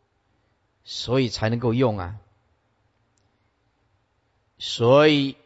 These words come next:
有轮之用，如来法亦如是。诸法体空无相，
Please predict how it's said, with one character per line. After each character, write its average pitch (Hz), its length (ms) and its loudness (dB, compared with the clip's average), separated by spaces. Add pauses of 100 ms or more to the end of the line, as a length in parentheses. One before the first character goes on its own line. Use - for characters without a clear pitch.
有 117 260 -2
轮 127 360 2
之 233 140 -6
用， 214 300 2 (800)
如 120 160 0
来 151 200 6
法 101 400 2
亦 147 140 -6
如 113 180 0
是。 95 580 -4 (1040)
诸 370 220 2
法 202 760 4
体 - 160 -4
空 214 600 4 (100)
无 117 260 -10
相， 135 520 0